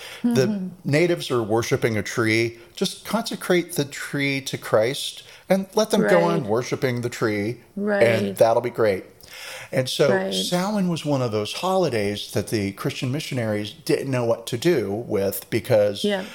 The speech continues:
Speaker 1: it's about death and dying, but there wasn't really
Speaker 2: People
Speaker 1: a way
Speaker 2: were
Speaker 1: to
Speaker 2: really
Speaker 1: Yeah.
Speaker 2: attached to it.
Speaker 1: Um,
Speaker 2: So they didn't want to, they couldn't get rid of it.
Speaker 1: so what they did was they invented All Souls Day, which is,
Speaker 2: Right.
Speaker 1: uh, in the, uh,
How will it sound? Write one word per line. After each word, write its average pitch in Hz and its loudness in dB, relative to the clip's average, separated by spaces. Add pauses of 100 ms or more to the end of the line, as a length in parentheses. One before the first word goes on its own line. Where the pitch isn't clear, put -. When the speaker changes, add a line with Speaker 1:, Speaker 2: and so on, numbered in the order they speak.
(220)
Speaker 1:
it's 135 2
about 117 2
death 117 4
and 113 -8
dying, 135 2
but 107 2
there 117 -8
wasn't 123 2
really 123 2
Speaker 2:
People 107 2
Speaker 1:
a - 2
way 101 6
Speaker 2:
were - 4
Speaker 1:
to 208 2
Speaker 2:
really 190 0 (380)
Speaker 1:
Yeah. - 4
Speaker 2:
attached 190 -2
to 185 -2
it. - -6 (380)
Speaker 1:
Um, 117 2
Speaker 2:
So 214 -4
they 196 -2
didn't 196 -4
want 196 -4
to, 156 -2
they 160 -2
couldn't 214 -2
get 208 -2
rid 196 -2
of 196 -4
it. 190 -2
Speaker 1:
so 135 0
what 135 0
they 123 0
did 185 -2
was 131 0
they 107 0
invented 113 2
All 110 4
Souls 95 0
Day, - -6 (240)
which 98 -2
is, 95 0
Speaker 2:
Right. 190 -2 (160)
Speaker 1:
uh, 190 6
in 98 0
the, 101 -4 (140)
uh, 92 2